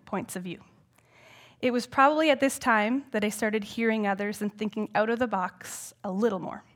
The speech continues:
I got into a lot of heated classroom discussion and debate, coming home sweating buckets. Not everyone thinks the same as I do. Not everyone has grown up with the same values and experiences.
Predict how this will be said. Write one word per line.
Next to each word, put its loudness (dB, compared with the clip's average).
I 2
got 10
into 4
a 4
lot 8
of 4
heated -4
classroom 2
discussion 0
and -2
debate, -8
coming 0
home 2
sweating -2
buckets. -4
Not 12
everyone 12
thinks 6
the 6
same 8
as 6
I 12
do. 2
Not 12
everyone 12
has 12
grown 12
up 12
with 6
the 10
same 10
values 12
and 8
experiences. 6